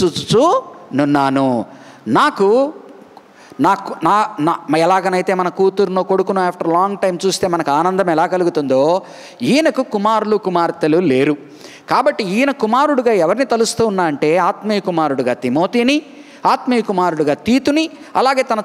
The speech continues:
చుట్టుపక్కల ఎవరైతే యవనస్తులైన సేవకులను ఆయన పెంపొందింపజేస్తున్నాడో, వారిని ఆ విధంగా చూస్తూ ఉన్నాడు. అందుకని ఆయన అంటాడు తిమోతికి రాసిన పత్రికలో,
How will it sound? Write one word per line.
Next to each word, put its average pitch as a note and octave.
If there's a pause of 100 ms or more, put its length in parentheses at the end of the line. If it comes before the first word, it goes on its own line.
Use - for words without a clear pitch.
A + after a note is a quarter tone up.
చుట్టుపక్కల A#3+
ఎవరైతే G#3
యవనస్తులైన G3+
సేవకులను G3
ఆయన D3
పెంపొందింపజేస్తున్నాడో, D#3
వారిని E3+ (280)
ఆ C#3
విధంగా D3 (100)
చూస్తూ D#3
ఉన్నాడు. C3 (480)
అందుకని F3
ఆయన E3
అంటాడు F3
తిమోతికి E3+
రాసిన D#3
పత్రికలో, D3+